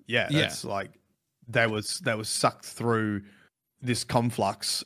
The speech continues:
Speaker 1: and that's how you get, like, Master Chief's, like, pistol and st-, the
Speaker 2: Mm-hmm.
Speaker 1: B X R and all this kind of stuff. So, like, they exist.
Speaker 2: Mm-hmm.
Speaker 1: Um, but if they went to the next stage, you'd be like, "Oh, this universe has have, like, an overlord." Ooh,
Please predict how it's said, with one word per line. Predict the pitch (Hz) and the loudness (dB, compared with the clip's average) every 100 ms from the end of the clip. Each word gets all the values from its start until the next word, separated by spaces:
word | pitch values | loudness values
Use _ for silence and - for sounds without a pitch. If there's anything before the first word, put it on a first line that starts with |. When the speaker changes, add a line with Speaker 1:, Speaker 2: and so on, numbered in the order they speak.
| - | -4
Speaker 1:
and | 107 104 | -2 0
that's | 107 104 | 0 0
how | 110 | 0
you | 104 101 | 2 0
get, | 95 107 - | 2 2 2
like, | 107 104 | 0 0
Master | 110 104 104 104 | 2 2 2 0
Chief's, | 101 101 101 - - - _ - | -4 -2 -2 -4 -8 -12 _ -8
like, | - - - | -8 -8 -2
pistol | 120 - 82 | -2 -2 -6
and | 73 - | -6 -8
st-, | - 104 | -8 -2
the | 101 | 4
Speaker 2:
Mm-hmm. | 151 | 4
Speaker 1:
B | 107 | 6
X | 101 - | 2 0
R | 98 110 | 2 2
and | 95 | 2
all | 98 | -4
this | 95 - | -8 -8
kind | - | -8
of | - | -8
stuff. | - 113 107 | -6 -6 -6
So, | - 110 104 98 - - - _ - | 0 2 4 2 -4 -18 -20 _ -6
like, | 95 | -2
they | 92 107 101 95 - _ _ _ _ _ | 4 4 4 2 -4 _ _ _ _ _
exist. | 120 110 135 - - - - | -2 6 6 4 -2 -4 2
Speaker 2:
Mm-hmm. | 165 147 120 139 - 113 | 4 4 2 -2 2 6
Speaker 1:
Um, | 110 101 98 92 - - _ - | 8 10 8 4 -2 -14 _ -8
but | 123 127 117 | 2 6 8
if | 113 | 6
they | 123 | 6
went | 117 120 | 8 6
to | 113 | 4
the | |
next | 107 110 - - - - _ _ - | 4 4 2 -2 -2 -8 _ _ -12
stage, | - 123 113 110 | 2 4 6 4
you'd | 107 | 2
be | |
like, | 107 101 - | 2 2 0
"Oh, | 277 262 | 2 4
this | 120 127 113 | 4 4 4
universe | 120 147 131 135 - | 6 8 8 6 4
has | 123 | 2
have, | 123 | 4
like, | 127 127 | 2 2
an | 110 | 2
overlord." | 120 170 156 113 101 101 | 4 4 4 2 2 2
Ooh, | 185 262 | 0 -4